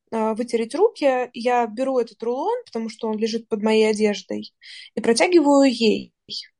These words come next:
И она так удивленно на меня смотрит, знаешь, с видом, типа, «Че вы мне тут мешаете пройти?» Я говорю, «Вот бумага, держите, пожалуйста». И она так уже,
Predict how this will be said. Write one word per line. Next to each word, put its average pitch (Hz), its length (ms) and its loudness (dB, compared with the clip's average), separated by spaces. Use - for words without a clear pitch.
И 220 80 0
она 269 100 4
так 285 180 0
удивленно 247 420 2
на 233 80 2
меня 226 180 -2
смотрит, 294 540 -4
знаешь, 269 540 -4
с - 120 -14
видом, 311 240 -4
типа, 233 220 -12
«Че 294 160 -6
вы 294 60 -4
мне 247 120 -2
тут - 140 -20
мешаете 277 400 -6
пройти?» 226 600 -4
Я 254 140 2
говорю, 262 220 0
«Вот 339 200 -2
бумага, 247 440 -2
держите, 233 360 -12
пожалуйста». 214 600 -8
И 208 60 -2
она 240 120 2
так 254 400 -2
уже, 226 340 2